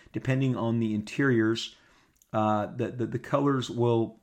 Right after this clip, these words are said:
vary somewhat, but there's a high bar. There's a high bar in regards to quality, uh, computer, uh, coloring, illustration, uh, painting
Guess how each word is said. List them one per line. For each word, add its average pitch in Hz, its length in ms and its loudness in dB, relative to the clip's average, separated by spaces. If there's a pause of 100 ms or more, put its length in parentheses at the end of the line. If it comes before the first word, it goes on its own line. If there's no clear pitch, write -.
vary 113 380 4
somewhat, 107 560 0
but 113 140 -6
there's 135 160 -6
a 127 40 -10
high 135 260 -2
bar. 107 340 2
There's 104 160 -6
a 107 60 -10
high 143 240 -4
bar 120 320 4
in 107 60 0
regards 107 440 -2
to 107 380 -2 (300)
quality, 143 840 4 (480)
uh, 110 260 2
computer, 131 840 0 (440)
uh, 110 200 0
coloring, 135 540 0
illustration, 123 960 -2
uh, 101 260 -8 (100)
painting 127 580 0